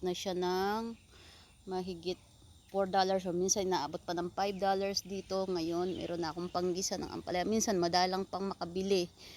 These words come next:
So, next time, susubukan ko namang mag, um, tanim ng okra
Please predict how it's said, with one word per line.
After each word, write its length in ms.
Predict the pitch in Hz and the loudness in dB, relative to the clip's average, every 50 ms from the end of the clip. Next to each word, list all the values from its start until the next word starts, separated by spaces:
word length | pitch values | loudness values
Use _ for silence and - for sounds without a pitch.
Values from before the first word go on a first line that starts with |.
| - - - - | -20 -20 -14 -10
So, 160 | - - 190 | -6 -4 -2
next 320 | 190 214 208 - - - | -2 -2 -2 -2 -4 -2
time, 240 | - 202 190 190 202 | 0 2 2 2 2
susubukan 580 | 196 190 180 - 185 180 190 208 - - 214 214 - | 0 -2 -2 -2 -2 -2 -2 -2 -2 -2 -2 -2 0
ko 80 | 202 196 | 2 4
namang 480 | 196 190 190 196 196 202 208 208 202 | 4 4 4 4 4 4 2 2 2
mag, 320 | 202 202 202 202 196 180 - - - - - - - - - - - - - - - - - - - - - - - | 2 2 2 2 0 -4 -8 -12 -14 -18 -20 -20 -20 -18 -16 -16 -16 -16 -16 -18 -18 -18 -18 -18 -18 -18 -10 0 2
um, 480 | 190 175 175 175 180 180 180 180 170 160 - - - - - - - - - - - | 4 6 6 6 4 4 2 0 0 -2 -6 -12 -18 -18 -18 -20 -20 -20 -18 4 8
tanim 400 | 196 202 196 214 226 220 214 208 | 8 10 10 10 8 6 6 6
ng 180 | 202 202 196 - - - | 6 6 6 4 2 4
okra 500 | - 208 190 - - - 208 196 190 175 | 4 4 4 4 0 2 6 8 8 8